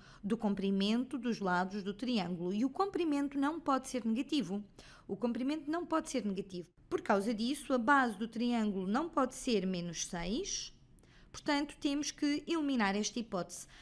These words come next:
Então, resta-nos uma solução. E acometendo um erro por descuido, esqueci-me que se tratava de um problema e, portanto, a única base possível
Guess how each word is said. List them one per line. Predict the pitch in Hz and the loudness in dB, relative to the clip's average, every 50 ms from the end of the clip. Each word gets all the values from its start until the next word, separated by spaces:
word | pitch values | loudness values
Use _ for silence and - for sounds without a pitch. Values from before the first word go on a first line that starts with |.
| - - | -12 -6
Então, | - 330 311 - 339 349 381 | -4 -2 0 2 2 2 2
resta-nos | 359 - 294 277 285 - - - 302 294 302 330 320 - - - - | 2 4 4 4 4 2 0 0 0 0 0 -2 -2 -4 -6 -6 -4
uma | - 294 285 277 269 277 277 285 | -2 0 2 2 2 2 0 -2
solução. | - - - 226 233 277 - - 254 214 196 196 202 202 - - - - - - - - | -4 -4 -2 -2 -2 -2 -2 -2 0 0 0 -2 -4 -6 -12 -18 -20 -20 -20 -20 -6 0
E | 214 226 | 0 2
acometendo | 226 226 240 233 220 233 254 254 254 262 240 254 254 - | 2 2 2 0 2 2 0 0 2 0 -2 -2 -4 -2
um | - 269 247 247 | 0 0 2 2
erro | 247 269 - - | 0 0 -4 -6
por | - 269 262 | -6 -6 -6
descuido, | 277 - - - - 247 220 - - | -6 -10 -8 -4 -2 -2 -2 -2 -6
esqueci-me | - - 190 185 185 - - 202 208 240 240 | -6 -4 -4 -4 -4 -4 -2 -2 -2 -2 -2
que | - - | -4 -10
se | - | -6
tratava | - 214 190 196 196 226 196 185 165 175 | -4 -4 -4 0 0 0 0 0 0 -4
de | 165 170 175 | -4 -4 -6
um | 175 | -6
problema | 180 - 196 196 190 208 220 240 254 269 262 | -6 -6 -6 -2 -2 0 0 0 0 -2 -2
e, | 240 233 - | -2 -4 -6
portanto, | - 220 208 - 233 226 233 247 - - 247 | -6 -10 -6 -2 -2 -2 -2 -2 -2 0 2
a | 220 214 | 2 4
única | 233 294 339 339 285 247 233 - 233 214 | 4 2 2 2 2 2 2 2 0 0
base | 202 247 254 233 220 190 - - | 2 2 2 2 2 0 -4 -8
possível | - - - - - 226 214 196 226 240 240 254 | -14 -14 -12 -6 -2 -2 -2 0 0 -2 -2 -2